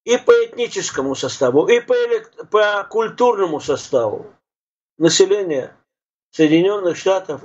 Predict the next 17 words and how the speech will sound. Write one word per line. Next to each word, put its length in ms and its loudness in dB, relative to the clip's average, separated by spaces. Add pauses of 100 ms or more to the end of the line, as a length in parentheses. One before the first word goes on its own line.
очень 340 0
проблема-, 640 0
проблематично 920 -2
в 60 2
этом 260 -2
состоянии, 880 -2 (480)
потому 380 4
что 380 -2 (280)
немецкоязычная 1120 0
часть 320 2
населения 600 2 (260)
уже 260 2
как-то 360 0
раз 360 -4 (520)
привела 460 2
к 120 -12
власти 560 -4